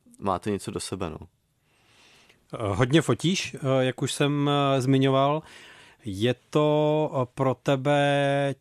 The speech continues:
Speaker 2: těžké se vyhnout nějakému stereotypu? Když fotíš vodáckou skupinu na řece, jedete, eh, pro-, prostě vyhledáváš, eh,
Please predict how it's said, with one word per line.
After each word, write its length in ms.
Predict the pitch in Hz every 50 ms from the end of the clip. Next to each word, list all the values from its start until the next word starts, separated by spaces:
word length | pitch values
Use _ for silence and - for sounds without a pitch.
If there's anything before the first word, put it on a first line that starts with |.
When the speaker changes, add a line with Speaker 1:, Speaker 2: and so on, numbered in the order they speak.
| _ _ _ _ _ _ _ _ _ -
Speaker 2:
těžké 400 | - 120 - - - - 139 123
se 200 | - - 156 139
vyhnout 400 | 123 120 120 117 131 131 120 -
nějakému 340 | 139 131 - - 135 135
stereotypu? 580 | 135 - - 117 123 165 - - 208 - 269 240 - _ _ _ _ _ _ _ _ _ _ -
Když 340 | 117 110 110 127 120 - -
fotíš 380 | - 139 120 - 147 123 -
vodáckou 400 | 127 127 139 151 151 - - 156
skupinu 400 | 135 - - 131 - 160 151 143
na 100 | 117 107
řece, 520 | 104 107 120 - - - 139 143 160 180 202 _ _ _ - - - _ _ -
jedete, 600 | 107 113 123 127 - - 135 139 143 151 160 160 _ - - - - - - -
eh, 240 | 113 113 113 110 101 -
pro-, 160 | - 127 123 - - 190 175
prostě 260 | - 117 - - 135
vyhledáváš, 800 | 120 110 127 127 127 123 123 123 127 127 127 120 - - -
eh, 40 | -